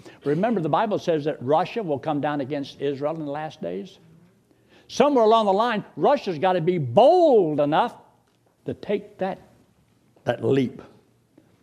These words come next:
and come down against Israel. And when it does, the Bible says that God's gonna stop 'em because they're gonna be annihilated. Either the word shasha means annihilated or one-sixth will be left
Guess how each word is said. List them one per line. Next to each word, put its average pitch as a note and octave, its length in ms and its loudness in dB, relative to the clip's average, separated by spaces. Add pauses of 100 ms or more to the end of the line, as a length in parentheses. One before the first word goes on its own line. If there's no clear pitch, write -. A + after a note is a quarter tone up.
(260)
and G#2+ 120 -12
come C3 220 -2
down B2+ 200 -4
against A#2 340 -10
Israel. F2 440 -14 (1500)
And F#3+ 200 4
when B3+ 140 4
it C#4 200 0
does, A#3+ 440 4
the E3+ 100 0
Bible F3 360 -4
says D#3+ 320 -4
that C3 160 -8
God's D3+ 300 -2
gonna C3 240 -4
stop - 480 -10
'em E2 160 -14
because G2 440 -8
they're F#2 100 -12
gonna G#2 180 -10
be G2+ 140 -8
annihilated. A2+ 720 -4 (300)
Either F#3+ 240 0
the D#3+ 120 -4
word D3+ 200 -2
shasha D3 520 -2
means C#3+ 240 -6 (100)
annihilated C#3+ 680 0
or C3 180 0
one-sixth C3 880 -4
will G#2+ 140 -4
be G2+ 280 -4 (1040)
left - 420 -6